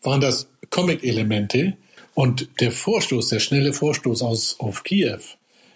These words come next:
hat ja schon deutlich gemacht, dass man entweder Zelensky schnell ausschalten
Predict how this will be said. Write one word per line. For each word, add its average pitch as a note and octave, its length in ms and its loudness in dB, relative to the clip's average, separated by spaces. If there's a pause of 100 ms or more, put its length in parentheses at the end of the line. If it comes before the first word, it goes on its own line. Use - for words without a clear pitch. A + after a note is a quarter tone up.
hat B2 220 -2
ja A#2+ 120 2
schon G#3 280 2
deutlich G2+ 400 -2
gemacht, G2 480 -2 (380)
dass B2 220 0
man A#2+ 340 2 (320)
entweder A#2 720 2 (440)
Zelensky B2 840 2
schnell B2 320 2
ausschalten D#3+ 880 2